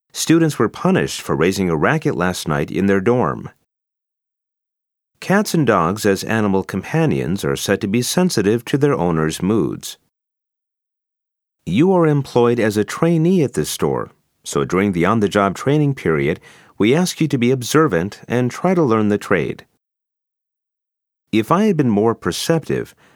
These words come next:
I would not have missed the chance to buy a house before real estate prices soared. Our house is always dark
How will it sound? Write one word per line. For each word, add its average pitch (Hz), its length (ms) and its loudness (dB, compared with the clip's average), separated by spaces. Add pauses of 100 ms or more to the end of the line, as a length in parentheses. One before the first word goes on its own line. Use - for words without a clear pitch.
(120)
I 95 100 0
would 85 180 0
not 101 180 2
have 104 100 -2
missed 104 220 -2
the 90 100 -2
chance 113 420 -2
to 95 80 -2
buy 95 180 2
a 92 80 0
house 117 500 -2
before 113 340 0
real 131 220 0
estate 98 340 -2
prices 76 460 -2
soared. 65 560 -4 (1600)
Our 123 200 2
house 208 260 2
is 143 140 2
always 101 340 0
dark 80 480 0